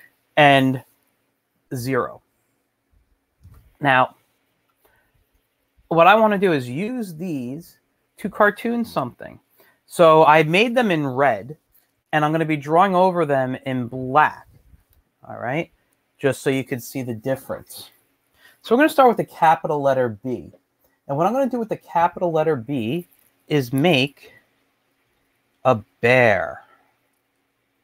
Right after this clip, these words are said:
Okay? So we start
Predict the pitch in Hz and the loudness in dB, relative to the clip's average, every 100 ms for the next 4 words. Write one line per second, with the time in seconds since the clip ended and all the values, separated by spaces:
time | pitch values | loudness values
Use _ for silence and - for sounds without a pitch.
0 | _ _ _ _ _ _ _ _ _ _ | _ _ _ _ _ _ _ _ _ _
1 | - _ _ _ 127 _ 123 147 220 - | -20 _ _ _ -20 _ -6 -6 -8 -14
2 | _ _ _ _ _ _ _ _ - 151 | _ _ _ _ _ _ _ _ 0 4
3 | 139 135 127 - - - 240 247 123 139 | 4 2 -6 -12 -16 0 4 6 4 0